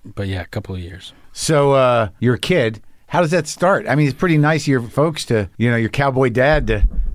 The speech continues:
Speaker 2: support you. I mean, how, how old were you? Was it 'cause you were bringing in the bread, or they just wanted you to do what you wanted to do?
Speaker 1: You know, I, I don't know <laughs> how I, uh, how I got so lucky. They were, for, for whatever reason, just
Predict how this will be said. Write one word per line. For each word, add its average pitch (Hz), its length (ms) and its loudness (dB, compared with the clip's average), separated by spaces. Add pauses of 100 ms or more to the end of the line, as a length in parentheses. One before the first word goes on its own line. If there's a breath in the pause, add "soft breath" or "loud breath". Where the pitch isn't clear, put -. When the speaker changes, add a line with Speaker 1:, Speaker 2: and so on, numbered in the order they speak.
(140)
Speaker 2:
support - 420 2
you. 113 200 4 (120)
I 123 80 2
mean, 127 120 4
how, 156 320 2 (100)
how 147 140 2
old 165 240 2
were 113 120 2
you? 87 160 0 (200 soft breath)
Was 135 160 0
it 120 40 -2
'cause 147 180 0
you 143 80 4
were 131 60 2
bringing 156 300 2
in 156 120 4
the 123 60 2
bread, 156 400 4
or 143 80 2
they 131 140 2
just 127 180 -2
wanted 135 220 2
you 135 80 2
to 120 60 -2
do 139 140 2
what 135 100 0
you 127 80 0
wanted 123 240 0
to 110 120 -6
do? 110 280 0 (1000 soft breath)
Speaker 1:
You 120 220 2
know, 151 280 2 (440)
I, 117 360 0
I 110 40 2
don't 113 320 2
know 110 460 6 (180 loud breath)
<laughs> - 180 -20
how 120 500 0
I, 101 340 2
uh, 92 320 -4 (760)
how 139 160 0
I 139 100 4
got 127 180 2
so 113 100 0
lucky. 113 340 2 (680 loud breath)
They 120 320 4
were, 139 180 4
for, 135 420 0
for 135 200 2
whatever 151 460 4
reason, 156 420 4
just 131 260 -2